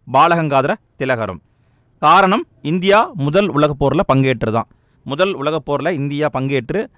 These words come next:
ஆங்கிலேயருக்கு ஹெல்ப் பண்ணாங்க. அந்த ஹெல்ப்புக்கு பிரதிபலனா இவங்க தன்னாட்சி இயக்கத்தை கேட்டாங்க. அடுத்தது லக்னோ ஒப்பந்தம் ஏற்படுத்தப்பட்ட ஆண்டு ஆயிரத்தி தொள்ளாயிரத்தி பதினாறு. இந்த லக்னோ ஒப்பந்தத்துல தான்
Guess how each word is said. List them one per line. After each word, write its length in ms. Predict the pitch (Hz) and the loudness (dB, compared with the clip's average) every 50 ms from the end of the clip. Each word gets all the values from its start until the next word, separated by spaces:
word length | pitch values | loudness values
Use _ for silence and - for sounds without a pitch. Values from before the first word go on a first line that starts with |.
| _ _ | _ _
ஆங்கிலேயருக்கு 640 | - 127 143 156 160 151 151 147 143 135 139 110 135 | 2 2 4 4 4 4 2 2 2 0 -2 -2 -2
ஹெல்ப் 180 | 147 156 - 143 | -4 -2 -2 -4
பண்ணாங்க. 380 | 127 123 117 113 120 143 190 233 - _ _ _ _ _ _ | -2 -2 -2 -2 -2 -2 -2 -4 -6 _ _ _ _ _ _
அந்த 200 | _ 143 156 156 | _ -2 -2 0
ஹெல்ப்புக்கு 440 | 131 147 160 196 180 160 170 143 - 214 - - | 0 2 0 0 0 -2 -4 -2 -2 -4 0 2
பிரதிபலனா 540 | 160 156 175 185 180 160 156 143 147 170 254 262 - _ _ _ _ | 2 2 4 2 2 4 2 2 4 2 0 0 -4 _ _ _ _
இவங்க 200 | 143 151 147 143 | -4 -2 -2 0
தன்னாட்சி 380 | 113 139 147 170 170 - - | 0 2 2 2 2 2 0
இயக்கத்தை 320 | 147 131 120 120 113 175 226 - _ _ | -4 -4 -4 -6 -6 -6 -8 -8 _ _
கேட்டாங்க. 420 | 123 120 101 113 98 92 87 87 - _ _ _ _ _ _ _ _ _ _ _ | -8 -8 -6 -6 -8 -8 -8 -14 -18 _ _ _ _ _ _ _ _ _ _ _
அடுத்தது 420 | - - - 233 - 139 175 294 - _ _ _ _ _ | -4 -4 -2 -2 -4 -6 -6 -8 -8 _ _ _ _ _
லக்னோ 360 | - 131 139 - - 202 202 | -4 -4 -2 -2 -2 -2 -2
ஒப்பந்தம் 340 | 190 156 135 160 147 151 143 | -2 0 -2 -2 -2 -2 0
ஏற்படுத்தப்பட்ட 540 | 139 139 135 - 139 127 139 123 131 120 123 | 0 -2 -2 -2 -6 -6 -6 -8 -6 -4 -2
ஆண்டு 200 | 120 127 143 185 | -4 -2 -2 0
ஆயிரத்தி 260 | 147 131 139 120 139 | 0 0 -2 -2 -4
தொள்ளாயிரத்தி 160 | 131 123 120 | -8 -8 -6
பதினாறு. 460 | 107 117 113 113 110 110 110 170 226 - _ | -8 -8 -6 -6 -6 -6 -6 -8 -10 -10 _
இந்த 260 | 127 127 147 139 135 | -6 -4 -2 0 0
லக்னோ 440 | 131 127 139 175 190 185 180 156 139 | 0 0 0 0 0 2 2 0 -2
ஒப்பந்தத்துல 460 | 117 - 160 156 147 131 120 127 123 | 0 -2 -2 -4 -2 -6 -8 -6 -4
தான் 180 | 123 135 185 | -2 -2 -4